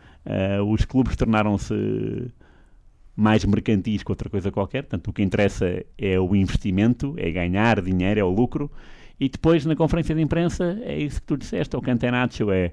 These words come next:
eh, que a culpa nunca é nossa, que a culpa, que a culpa é sempre do ar, eh, do vento,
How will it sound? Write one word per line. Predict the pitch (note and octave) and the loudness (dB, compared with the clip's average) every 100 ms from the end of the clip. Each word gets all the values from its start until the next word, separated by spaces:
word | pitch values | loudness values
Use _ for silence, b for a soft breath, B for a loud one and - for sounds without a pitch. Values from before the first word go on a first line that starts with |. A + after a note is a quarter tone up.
| B B B B - | B B B B -12
eh, | - F#2 F2+ F#2 F#2+ - - - C3 C#3+ C3 | -6 -4 -2 -4 -6 -8 -12 -12 -10 -10 -12
que | - | -10
a | |
culpa | - G#2 | -4 0
nunca | G2+ A2+ | 0 2
é | |
nossa, | A2+ D3+ F3+ - E3+ D#3+ C3+ | 2 2 2 0 -2 -2 -2
que | - | -4
a | G2+ | -4
culpa, | G#2 - G2 F#2 F#2 F#2+ F#2 B B B - | -4 0 2 2 0 -2 -6 B B B -12
que | |
a | G#2+ | -10
culpa | - G2 | -4 -4
é | |
sempre | F#2 G#2 F2+ | 0 0 0
do | F#2 G2+ | -2 0
ar, | B2 D3 D#3 | 2 0 0
eh, | C3+ A2+ G2 F#2 | -2 -4 -4 -4
do | F2+ | -2
vento, | F#2 B2+ D#3 D3 D3 D3 | 2 4 4 2 -4 -6